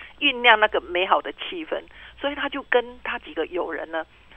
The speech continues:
拿着酒壶躺在草上，哦，不拘礼俗，在那边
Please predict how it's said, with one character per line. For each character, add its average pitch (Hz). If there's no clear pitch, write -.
拿 202
着 226
酒 147
壶 160
躺 -
在 196
草 -
上， 156
哦， 175
不 294
拘 277
礼 151
俗， -
在 220
那 208
边 214